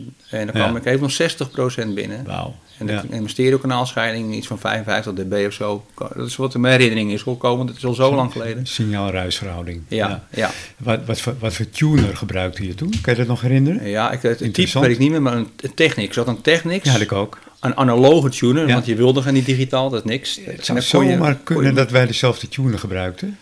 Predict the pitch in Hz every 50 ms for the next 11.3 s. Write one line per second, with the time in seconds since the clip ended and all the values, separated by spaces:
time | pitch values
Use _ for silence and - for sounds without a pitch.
0 | _ _ - 113 101 95 - 104 98 95 92 92 92 92 95 98 87 107 123 -
1 | - 123 - - 113 107 110 107 107 - 139 151 147 - - - 107 107 113 113
2 | 104 98 92 - - - - - 113 104 - - - 127 131 123 - 123 120 -
3 | 123 117 113 110 110 110 110 123 - - 98 107 - - - - - 139 127 123
4 | 127 123 131 131 123 123 123 120 123 - 127 120 120 120 117 117 - - 120 113
5 | 107 101 101 98 95 95 - 98 - - - 95 117 110 101 101 - - - 131
6 | 113 104 98 87 117 117 101 104 95 95 - 113 107 117 147 147 - 151 127 -
7 | 113 107 101 98 - - - 196 202 - 165 135 131 117 110 110 104 101 104 98
8 | 101 120 139 147 127 123 - - 113 120 101 120 123 131 151 170 185 185 - -
9 | - - - - 120 101 113 113 104 - - 120 113 - - - 151 151 135 -
10 | - 156 147 147 127 120 120 135 127 113 - - 117 117 110 - - 82 117 120
11 | 104 87 87 - - -